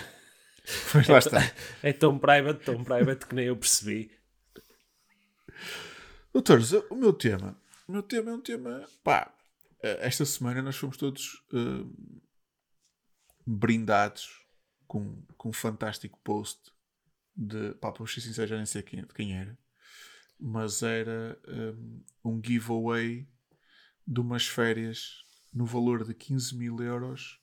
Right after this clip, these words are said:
Speaker 1: às Maldivas. Pá, vocês têm ideia de quantos amigos vossos partilharam aquele,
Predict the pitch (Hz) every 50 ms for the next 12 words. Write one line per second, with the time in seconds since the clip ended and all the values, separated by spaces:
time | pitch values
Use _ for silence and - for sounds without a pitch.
0 | _ _ _ _ _ _ _ _ _ _ - 131 127 123 127 135 135 131 139 127
1 | 110 101 110 117 - - - _ _ _ _ _ _ _ _ _ _ _ _ _
2 | _ _ _ _ _ _ _ _ _ - _ _ _ _ _ _ - - 101 -
3 | 139 131 - 151 143 135 131 131 131 123 123 - - 139 127 - - 131 117 117
4 | 110 113 113 117 110 - - - - - - - 101 101 101 101 101 - - -
5 | - 78